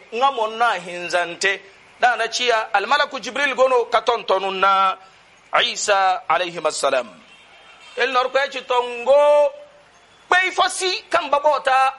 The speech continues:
De samo yo kuna, de ganno yo kuna. Fa sederi kwe guda fo. Nga bine no guda fo di. Den na fen na hai kan gono ko chidi. Ne ka kwe chene. Adhaban nyalinte bar haika agun tatabu.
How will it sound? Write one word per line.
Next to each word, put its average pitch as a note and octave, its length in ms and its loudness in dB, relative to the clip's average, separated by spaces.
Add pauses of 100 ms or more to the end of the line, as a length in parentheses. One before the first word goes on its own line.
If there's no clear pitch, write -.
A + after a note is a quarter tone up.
(140)
De C4 180 0
samo D4+ 240 -2
yo C#4 100 0
kuna, C4 220 -4
de A#3 240 2
ganno C4 340 -2
yo A#3+ 180 2
kuna. A3+ 400 0 (540)
Fa B3+ 160 -2
sederi D4 340 -2
kwe C#4 260 0
guda C4 300 0
fo. C4 280 2
Nga D#4+ 160 0
bine D#4+ 200 -4
no D4 180 2
guda C#4 320 2
fo C#4+ 160 2
di. C#4 360 0 (600)
Den D#4 460 -2
na D#4+ 140 2
fen D#4+ 320 -2
na C#4+ 60 0
hai D4+ 360 -2
kan D4+ 260 -4
gono D#4+ 320 0
ko D4+ 240 2 (100)
chidi. D#4 480 -2 (880)
Ne A#3 180 0
ka C4 160 -2
kwe C4+ 240 0
chene. C4+ 600 -2 (920)
Adhaban B3+ 680 0
nyalinte A3+ 640 -4
bar A3 160 0
haika G#3 540 -2
agun G3+ 400 -4
tatabu. F3+ 640 -2